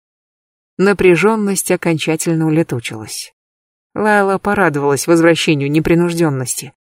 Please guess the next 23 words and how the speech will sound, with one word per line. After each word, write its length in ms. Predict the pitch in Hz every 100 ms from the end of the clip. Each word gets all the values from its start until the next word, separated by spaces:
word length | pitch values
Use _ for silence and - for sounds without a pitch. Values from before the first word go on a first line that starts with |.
| _ _ _
Ругаться 580 | - 180 170 175 - 170
с 60 | 147
Джаредом, 580 | 139 180 190 160 147 127 _ _ _ -
причинять 640 | 202 196 202 185 196 196
ему 300 | 185 185 180
боль, 420 | 156 139 180 190 156
было 320 | - 214 196
тошно. 540 | 185 202 160 - 120 - _ _ _ _ -
Она 260 | 220 233
не 140 | 226 220
так 180 | 220 208
уж 160 | 196
и 40 | 214
нуждается 640 | 214 185 233 202 - 165
в 60 |
людях, 400 | 156 160 151 147
но 140 | 175 180
без 220 | 170 185
него 320 | 185 190 226
жизнь 380 | 170 175 196 165
будет 340 | 156 175 165
куда 360 | - 170 160 190
печальнее. 720 | - 139 - 131 135 151 -